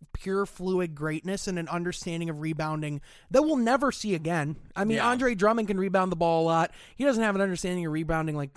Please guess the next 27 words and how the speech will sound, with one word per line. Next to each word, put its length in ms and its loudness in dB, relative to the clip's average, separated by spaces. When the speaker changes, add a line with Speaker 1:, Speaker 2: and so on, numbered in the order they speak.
Speaker 1:
like 200 -4
Dennis 260 -2
Rodman 320 0
does, 180 -4
because 220 -4
Dennis 260 2
Rodman 480 2
wasn't 380 -2
six 400 -6
eleven 540 -2
like 260 -2
Andre 340 0
Drummond. 460 2
Speaker 2:
Mm. 300 -10
Speaker 1:
He 100 -8
was 220 2
kind 320 -2
of 80 -2
an 80 0
undersized, 1000 0
just 320 -6
gritty 400 -2
guy 460 4
that 200 -2
would 160 -10
go 240 8
up, 260 4